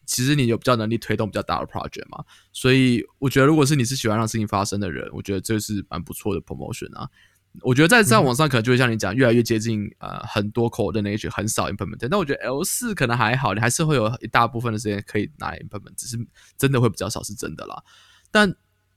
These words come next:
Speaker 1: 如果你问我说一定要升吗？
Speaker 2: 嗯。
Speaker 1: 这我倒是确实是觉得不用啦，因为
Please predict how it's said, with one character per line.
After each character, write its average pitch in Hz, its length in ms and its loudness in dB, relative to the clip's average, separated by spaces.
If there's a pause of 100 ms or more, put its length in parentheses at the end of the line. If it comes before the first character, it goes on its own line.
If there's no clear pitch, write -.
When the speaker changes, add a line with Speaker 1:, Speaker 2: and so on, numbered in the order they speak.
(220)
Speaker 1:
如 143 140 6
果 202 100 6
你 156 80 6
问 180 80 6
我 135 100 6
说 123 280 2
一 127 100 -2
定 147 300 2
要 143 180 6
升 113 320 4
吗？ 104 280 2
Speaker 2:
嗯。 120 100 -2
Speaker 1:
这 202 120 6
我 127 120 4
倒 131 160 4
是 120 340 0
确 - 220 0
实 113 160 -2
是 123 80 -6
觉 113 100 -2
得 104 80 0
不 - 160 -8
用 98 240 0
啦， 78 140 -4
因 113 120 -2
为 120 220 0